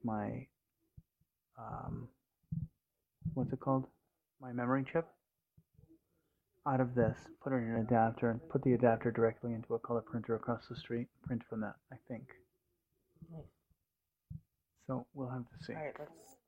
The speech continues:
Speaker 1: I'll
Speaker 2: we
Speaker 1: try
Speaker 2: can talk
Speaker 1: that.
Speaker 2: about this tomorrow. I gotta
Speaker 1: Okay.
Speaker 2: pee.
Speaker 1: No problem.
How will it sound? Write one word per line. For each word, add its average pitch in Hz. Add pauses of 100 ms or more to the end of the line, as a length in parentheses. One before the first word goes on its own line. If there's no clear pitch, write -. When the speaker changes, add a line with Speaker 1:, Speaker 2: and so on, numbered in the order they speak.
Speaker 1:
I'll 123
Speaker 2:
we 160
Speaker 1:
try 117
Speaker 2:
can 202
talk 196
Speaker 1:
that. 180
Speaker 2:
about 180
this 175
tomorrow. 156 (140)
I -
gotta 143
Speaker 1:
Okay. 165
Speaker 2:
pee. 156 (1080)
Speaker 1:
No 131
problem. 135